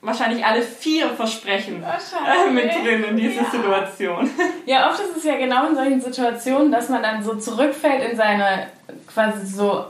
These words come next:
Speaker 2: alten, ja, so Pattern und Habits, so, so
Speaker 1: Mhm.
Speaker 2: alten Angewohnheiten und dann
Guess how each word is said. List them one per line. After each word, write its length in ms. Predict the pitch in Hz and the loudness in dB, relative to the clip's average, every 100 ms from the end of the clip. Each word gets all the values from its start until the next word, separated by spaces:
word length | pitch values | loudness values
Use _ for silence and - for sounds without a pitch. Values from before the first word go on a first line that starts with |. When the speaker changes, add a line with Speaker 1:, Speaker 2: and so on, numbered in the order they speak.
| - | 0
Speaker 2:
alten, 920 | 208 240 247 226 214 202 185 165 190 | 4 4 2 -2 -2 -2 -4 -6 -2
ja, 140 | 202 196 | -2 -2
so 100 | 190 | -6
Pattern 460 | - 262 277 254 | -4 -4 -2 -2
und 180 | 214 208 | -2 -2
Habits, 400 | 262 262 294 - | -2 -2 -4 -8
so, 140 | 220 208 | -10 -4
so 160 | 202 | -2
Speaker 1:
Mhm. 80 | 185 | 2
Speaker 2:
alten 240 | 220 254 | 2 2
Angewohnheiten 1000 | 262 - 269 302 262 285 294 285 285 277 214 | -2 2 4 4 4 2 2 2 -2 -4 -8
und 120 | 214 | 0
dann 140 | 214 | 0